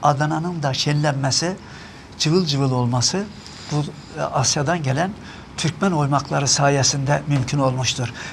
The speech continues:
Ceritler, Tecelliler, Avşarlar, e, Fettahlıoğulları, Mürseloğulları, Bozdoğanlar, bu Türkmen grupları sayıları yirmi altıya kadar varır. Bunlar geldikten sonra Çukurova,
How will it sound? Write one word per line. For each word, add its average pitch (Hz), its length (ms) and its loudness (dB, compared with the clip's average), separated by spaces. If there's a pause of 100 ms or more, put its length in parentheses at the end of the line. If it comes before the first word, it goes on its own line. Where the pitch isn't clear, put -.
Ceritler, 139 540 4
Tecelliler, 135 640 2
Avşarlar, 131 580 2 (760)
e, 135 280 0
Fettahlıoğulları, 131 1040 4 (540)
Mürseloğulları, 135 880 6 (300)
Bozdoğanlar, 135 840 4 (100)
bu 151 100 -2
Türkmen 151 460 0
grupları 147 440 0
sayıları 156 480 2
yirmi 156 300 4
altıya 151 320 2
kadar 139 300 4
varır. 135 380 4 (760)
Bunlar 175 240 4
geldikten 175 640 2
sonra 143 300 2
Çukurova, 139 540 2